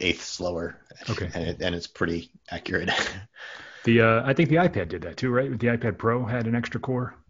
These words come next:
Speaker 2: over the,
Speaker 1: Uh,
Speaker 2: uh,
Speaker 1: what
Speaker 2: the
Speaker 1: it, what it
Speaker 2: twelve
Speaker 1: ended
Speaker 2: down.
Speaker 1: up being is
Speaker 2: Some of
Speaker 1: the
Speaker 2: the twelve.
Speaker 1: A twelve X was actually a, um, had a core disabled, and the A twelve Z re-enabled it
Speaker 2: Okay.
Speaker 1: 'cause their yields got better and they could
Speaker 2: Yeah, yeah.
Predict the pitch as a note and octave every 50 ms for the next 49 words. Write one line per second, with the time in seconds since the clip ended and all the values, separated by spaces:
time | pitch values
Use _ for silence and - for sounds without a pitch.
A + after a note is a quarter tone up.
0 | - _ _ - C3 B2+ A2+ A#2 A2+ G#2+ C3+ C#3+ C#3+ C#3+ C#3+ - C3 D3 C#3+ C#3+
1 | C#3+ A2 G#2+ B2 B2+ C#3 C#3 C#3 A#2+ C3 B2+ G#2+ G#2 - C3+ C3+ - - B2 C3
2 | C#3 C3+ B2+ A#2+ A2+ A#2 A#2 A2+ G#2+ G2+ A2 B2 A#2+ A2+ - C3+ C3 B2 G#2+ -
3 | - - G2 G#2+ - - - - - - - - _ - - - _ - A2 G#2+
4 | G2 F#2 - - G2 F#2+ E2+ - - G#2+ F#2 F2+ F#2 F#2 F2+ F2+ E2+ F2 E2+ A2+
5 | - - - - - - - - _ _ - - G2 F#2 F2 E2+ E2+ E2 D#2 -
6 | _ _ _ _ _ _ _ _ _ _ _ - - G2+ F2 E2+ E2 - - A#2
7 | A2+ G#2 F#2+ - - A#2+ G#2 F#2 F#2 - G2+ F#2 F#2 G2+ G#2 F2+ G2+ F2+ F#2 -
8 | G2+ G2 - - G#2 F2 E2 - G2 G2+ G2 F#2+ D#2+ F2 F2+ F2+ F2 E2 E2+ F2
9 | F2+ G2 G#2 - G#2+ G#2+ - - - - G2+ F#2 - - - - G#2 F2+ G2 F#2+
10 | F2 F2 F2+ F#2 F#2 F2+ - - G2 E2+ D#2+ - E2+ E2 D#2+ D#2+ D#2+ D#2+ D#2+ D#2+
11 | D#2+ D#2 D2+ D2+ D2+ - - - - - - - F#2 F2+ F#2+ F#2